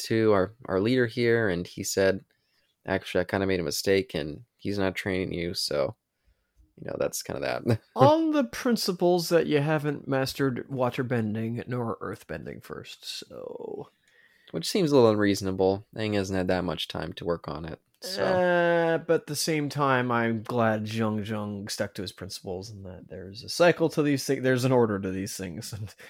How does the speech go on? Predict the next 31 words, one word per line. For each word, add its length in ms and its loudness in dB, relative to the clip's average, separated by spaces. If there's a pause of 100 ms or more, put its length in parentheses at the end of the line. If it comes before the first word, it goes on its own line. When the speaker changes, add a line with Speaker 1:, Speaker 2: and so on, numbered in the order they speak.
(140)
Speaker 2:
he 140 0
ain't 100 4
Speaker 1:
Yeah. 40 0
Speaker 2:
being 240 2
a, 140 2 (220)
like, 200 0
a, 300 0
a, 340 -2
a 60 -6
stingy 460 -2 (180)
bureau-, 400 -2
bureaucrat 560 -2
about 240 -2
it, 120 -6
but 120 -4
he's, 340 -6
like, 200 -10
you 60 -12
know, 100 -8
following 320 -2
tradition. 1000 0
<laughs> 60 -20 (640)
Speaker 1:
<laughs> 260 -6
A 720 -2 (160)
lot 140 2
of 80 -2
musicals 400 0
tonight. 320 -4 (800)
Um, 220 2 (120)
<laughs> 120 -14
Speaker 2:
Plenty. 300 2